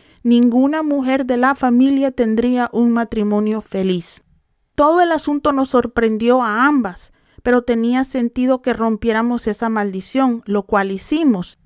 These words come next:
Y aunque no me mantengo en contacto con esta hermosa dama, que yo sepa, todavía está casada. En este caso, la maldición era merecida,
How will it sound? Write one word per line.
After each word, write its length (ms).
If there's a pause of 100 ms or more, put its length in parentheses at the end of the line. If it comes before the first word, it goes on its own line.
(400)
Y 100
aunque 320
no 220
me 120
mantengo 520
en 100
contacto 560
con 220
esta 240
hermosa 420
dama, 380 (420)
que 180
yo 220
sepa, 520
todavía 600
está 280
casada. 680 (560)
En 140
este 320
caso, 380
la 160
maldición 680
era 280
merecida, 880